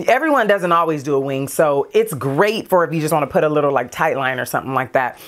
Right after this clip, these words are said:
or put a little liner at the top of that lash line. This will work really good. So if you ever run out of liner, never fear. Uh, like eyeshadow and what is this? Mixing medium is here,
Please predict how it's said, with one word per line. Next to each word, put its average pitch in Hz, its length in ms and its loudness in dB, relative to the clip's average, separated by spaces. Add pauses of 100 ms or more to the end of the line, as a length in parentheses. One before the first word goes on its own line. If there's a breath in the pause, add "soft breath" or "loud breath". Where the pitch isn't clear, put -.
(140 loud breath)
or 139 80 0
put 185 160 0
a 165 40 2
little 151 220 2
liner 147 300 0
at 139 80 -4
the 135 80 -6
top 147 200 -2
of 143 60 0
that 127 140 0
lash 160 260 -2
line. 170 300 -2 (260 loud breath)
This 202 180 0
will 220 140 2
work 190 220 0
really 190 200 2
good. 180 320 2
So 151 120 0
if 156 100 -4
you 165 80 2
ever 165 160 2
run 185 160 0
out 180 120 -2
of 180 60 -2
liner, 185 400 -2 (400 soft breath)
never 202 260 2
fear. 151 420 0 (260 loud breath)
Uh, 160 500 2
like 160 280 0
eyeshadow 185 600 0
and 185 280 -4 (960 loud breath)
what 180 120 4
is 220 80 0
this? 220 240 2
Mixing 190 320 2
medium 208 300 2
is 127 80 -4
here, 131 280 -4